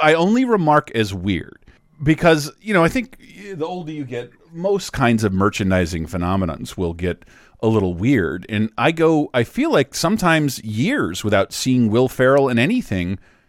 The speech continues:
except at Christmas now. He's weirdly has, the way Chevy Chase pops up every year in my line of sight during Christmas, Will Ferrell is one of those people too,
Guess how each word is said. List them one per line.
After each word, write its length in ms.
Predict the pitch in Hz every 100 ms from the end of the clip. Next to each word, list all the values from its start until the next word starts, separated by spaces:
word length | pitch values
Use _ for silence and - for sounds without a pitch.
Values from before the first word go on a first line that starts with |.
| _ _ _
except 440 | 123 - 131 -
at 100 | 151
Christmas 500 | - 151 - - -
now. 340 | 76 - - -
He's 400 | - 135 127 117 - - _ _ _ -
weirdly 640 | 104 123 160 151 135 131
has, 340 | 110 123 107 - _ _ _
the 240 | - 131 139
way 180 | 160
Chevy 400 | 156 - 156 180
Chase 380 | - 170 165 101
pops 340 | - 117 110 110
up 140 | -
every 260 | 107 98 98
year 360 | 101 95 87 - _ _ -
in 160 | 110
my 140 | 104 101
line 200 | 98 98
of 80 |
sight 320 | - 95 90 - _ _ 104
during 260 | 101 95
Christmas, 420 | - 98 - 98
Will 220 | 95 123 151
Ferrell 340 | 156 180 160
is 120 | 123
one 80 | 123
of 40 |
those 140 | 117 104
people 340 | 123 120 110 - - -
too, 440 | 233 226 117